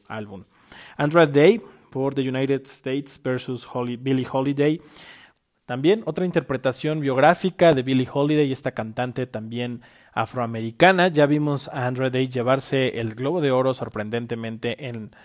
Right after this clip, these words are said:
la categoría de mejor actriz dramática. Vamos a ver qué sucede con ella en los Oscar. Vanessa Kirby por Pieces of a Woman, que es una película original de Netflix. Eh,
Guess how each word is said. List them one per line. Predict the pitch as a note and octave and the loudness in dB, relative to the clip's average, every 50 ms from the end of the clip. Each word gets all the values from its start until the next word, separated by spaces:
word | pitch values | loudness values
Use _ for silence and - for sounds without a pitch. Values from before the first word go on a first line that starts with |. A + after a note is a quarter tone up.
| - - - _ _ _ _ _ | -20 -20 -20 _ _ _ _ _
la | - D3+ A#2+ A#2 A2+ A2+ G#2+ G#2+ G#2+ G#2 | -8 -4 -2 0 0 0 0 -2 -2 -4
categoría | - A2 - A2+ A2 A2 B2 B2 B2 A#2+ | -6 -8 -8 -6 -6 -4 -2 0 0 0
de | A#2 A#2 | -2 -4
mejor | A2+ G#2+ - - B2 A#2 - - | -6 -8 -8 -6 -8 -6 -8 -10
actriz | A#2+ - - - A2+ A#2+ A#2 - - - | -12 -10 -10 -10 -10 -10 -10 -12 -14 -16
dramática. | - C#3 C#3 C3+ C3 B2+ C#3+ E3+ G#3+ A3 - F#3+ F3 - F#3 F#3 G#3+ G#3+ G#3 - | -12 -8 -6 -4 -2 0 2 2 2 2 2 -2 0 2 2 2 2 0 -2 -6
Vamos | - C3 B2+ C3+ C3+ - C3 | -6 -4 -4 -4 -4 -2 -2
a | |
ver | C3+ C#3+ D3+ | -2 -2 0
qué | C#3+ - | -2 -4
sucede | D3 - - B2+ - C3 B2+ B2 | -4 -4 -6 -6 -4 -4 -4 -4
con | - A#2+ A#2+ | -4 -6 -6
ella | A#2+ A#2+ A#2+ | -6 -6 -6
en | A#2 | -6
los | A2+ A2 - - | -6 -6 -2 -2
Oscar. | F3 F#3 F3+ - - E3+ F#3+ G3 - _ - - - - - _ | -2 -2 0 0 0 0 0 0 -6 _ -20 -20 -20 -20 -14 _
Vanessa | - C3 C#3 D#3+ D#3 - F3 E3 | -4 -2 0 2 2 2 2 2
Kirby | - G3 G#3 A3 A3 G3+ G#3 G#3 | 4 6 6 6 6 4 2 2
por | F3+ D#3 C#3+ C#3 C#3+ | 2 2 0 0 0
Pieces | - D#3 D#3+ - E3 - | 0 -2 0 0 -2 -6
of | - C3 - | -6 -2 -2
a | C3 | 0
Woman, | B2 C3+ E3+ G#3+ A3+ G#3+ A3 A#3 B3 B3 - - | 2 4 4 4 4 4 2 2 0 -6 -10 -4
que | - C#3+ | -2 -2
es | C3 - - | -2 -2 -2
una | D3+ C#3+ C#3 C3 - | -2 -2 -2 -2 0
película | C3+ B2+ C3 - D3 C3 B2+ - | -2 -2 -2 0 2 2 2 2
original | - C3 B2+ A#2+ - - B2+ B2 B2+ B2+ B2+ C3 A#2+ | 0 -2 -6 -6 -6 -8 -6 -4 -2 0 0 0 0
de | B2 | -2
Netflix. | A#2+ A#2+ B2 C3+ D3 - - - D#3+ F#3 - - - - - - - - - - - - - _ | -4 -6 -4 -6 -6 -4 0 2 2 2 2 0 -6 -6 -8 -14 -20 -20 -20 -20 -20 -20 -20 _
Eh, | - C3+ B2 B2 B2 B2 B2 A#2+ - - | -6 -4 0 0 2 2 0 -2 -4 -10